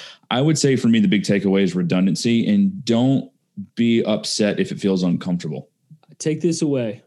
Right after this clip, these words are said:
Speaker 2: from this. If you do not eliminate,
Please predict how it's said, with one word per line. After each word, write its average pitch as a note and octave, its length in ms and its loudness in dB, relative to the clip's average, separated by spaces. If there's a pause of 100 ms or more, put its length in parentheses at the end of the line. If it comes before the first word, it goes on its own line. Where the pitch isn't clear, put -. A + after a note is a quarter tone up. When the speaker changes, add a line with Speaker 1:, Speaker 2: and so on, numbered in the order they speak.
(460)
Speaker 2:
from A2+ 240 -4
this. G2 220 -8
If A2 180 -10
you C#3 360 -2
do C#3 140 -2
not C3 440 -4
eliminate, G#2+ 800 -8